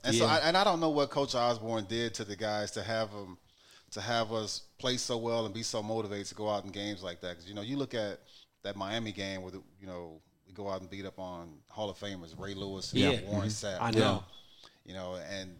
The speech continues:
Speaker 1: punish these guys. And
Speaker 2: Yeah.
Speaker 1: then we go out against the Peyton Manning and Danny Warfel and his high-flying offense. Like,
Speaker 3: Yeah.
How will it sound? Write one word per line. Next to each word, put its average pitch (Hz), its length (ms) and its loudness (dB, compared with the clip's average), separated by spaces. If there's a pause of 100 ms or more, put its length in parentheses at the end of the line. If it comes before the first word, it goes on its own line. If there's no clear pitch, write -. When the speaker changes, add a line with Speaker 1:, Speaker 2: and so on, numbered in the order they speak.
(160)
Speaker 1:
punish 139 280 0
these 104 160 -4
guys. 90 320 -4
And 120 100 4
Speaker 2:
Yeah. 127 80 6
Speaker 1:
then 110 100 2
we 117 60 -4
go 113 180 2
out 110 200 6
against 107 220 -6
the - 60 -12
Peyton 117 320 -6
Manning 113 460 -2 (560)
and 87 240 -10
Danny 117 240 0
Warfel 113 380 0
and 104 100 -2
his 120 120 -2
high-flying 104 580 -2
offense. 101 460 -6
Like, 95 300 -6 (140)
Speaker 3:
Yeah. 82 240 -6